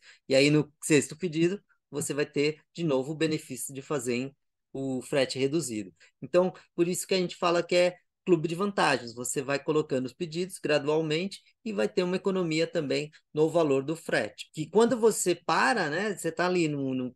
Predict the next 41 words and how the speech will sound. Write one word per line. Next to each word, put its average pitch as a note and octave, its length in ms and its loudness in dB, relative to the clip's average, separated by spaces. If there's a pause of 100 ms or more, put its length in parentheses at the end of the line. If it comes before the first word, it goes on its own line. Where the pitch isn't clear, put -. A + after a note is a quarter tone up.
(120)
no, A#2 500 -2
no A2+ 120 -8
primeiro E3+ 340 0
mês, D#3 240 2
terceiro F3 360 -4
mês, D3+ 360 -2 (200)
quarto F3+ 320 -2
mês, C3 400 0 (320)
quinto A#3+ 320 2
mês, C#3 340 4
de C#3 80 -4
repente D3+ 340 -4
você D#3 280 -2
não G3 160 0
comprou G3+ 560 6
no F#3+ 120 2
sexto D3 380 -4
mês, D#3 340 2
você E3+ 340 0
volta, G#3+ 800 2 (140)
né, F3 260 4
como F3+ 200 -2
aquele F#3+ 260 2
joguinho, D3 480 2
volte E3+ 480 2
algumas F3+ 380 -2
casas. B2+ 340 -4
Você F#3 220 0
volta G#3 280 -2
por A#3 140 -2
dez G#3 240 0
por A3 140 -6
cento F#3 340 -4
e G#3+ 60 -4
vai, F#3 340 2 (320)
tem D#3 100 -2
que D#3+ 120 0
entrar D#3+ 320 2
nessa E3 260 0
regularidade. E3 840 0
Então, D#3+ 280 -4